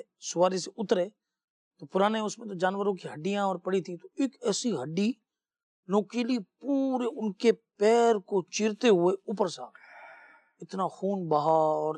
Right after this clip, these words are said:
اتنی، یعنی unconsciousness جیسے ہم آج کل وہ کہتے ہیں، ایسے بے ہوشی جی کیف-،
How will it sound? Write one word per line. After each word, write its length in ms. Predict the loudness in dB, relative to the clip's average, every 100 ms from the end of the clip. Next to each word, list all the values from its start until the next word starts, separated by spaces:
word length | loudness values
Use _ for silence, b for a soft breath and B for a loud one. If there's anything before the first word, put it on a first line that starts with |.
| -8
اتنی، 320 | -4 0 2
یعنی 240 | 0 -2 -6 _ _ _ _ _
unconsciousness 840 | 0 0 0 0 2 0 0 -4 -4
جیسے 200 | -2 -2
ہم 120 | -4 -8 _
آج 200 | -4 -2
کل 160 | 0 0
وہ 100 | 0
کہتے 280 | -2 -2
ہیں، 40 | -2
ایسے 160 | -4
بے 120 | -2 0
ہوشی 300 | 0 -4 -8
جی 80 |
کیف-، 340 | -4 -4 -4